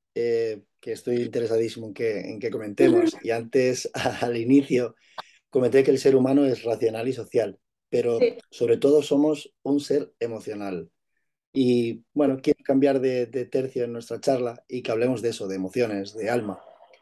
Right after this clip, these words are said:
Speaker 2: Mm.
Speaker 1: Más concretamente de, del libro que, que escribiste,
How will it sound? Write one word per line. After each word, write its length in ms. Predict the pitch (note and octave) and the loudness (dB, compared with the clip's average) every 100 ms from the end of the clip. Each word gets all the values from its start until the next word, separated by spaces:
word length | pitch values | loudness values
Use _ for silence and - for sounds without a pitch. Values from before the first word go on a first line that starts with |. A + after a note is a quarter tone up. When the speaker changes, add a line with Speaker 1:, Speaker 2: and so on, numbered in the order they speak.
| _ _ _ - - | _ _ _ -16 -6
Speaker 2:
Mm. 140 | A#3 | -2
Speaker 1:
Más 100 | B2+ | 0
concretamente 720 | D#3+ - - D3+ D3+ D#3 D3+ | 0 -2 0 4 4 8 6
de, 420 | C3 C3 A#2+ A#2 G#2+ | 8 4 4 2 -2
del 160 | A#2 A#2 | -10 -2
libro 280 | C3+ C3+ | 2 4
que, 260 | C3+ A#2+ A2 | 4 2 2
que 100 | A#2 | 0
escribiste, 540 | A2 A#2 C3 C#3+ B2 | -4 0 0 0 -2